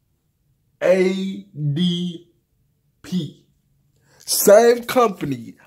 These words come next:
I got paid from, which is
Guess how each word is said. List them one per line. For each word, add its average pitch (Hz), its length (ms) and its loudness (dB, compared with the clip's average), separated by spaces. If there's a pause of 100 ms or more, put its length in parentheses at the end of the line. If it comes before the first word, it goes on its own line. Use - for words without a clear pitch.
(120)
I 180 120 2
got 180 360 0
paid 190 520 0
from, 139 280 -8 (1000)
which 165 300 2
is 151 160 -10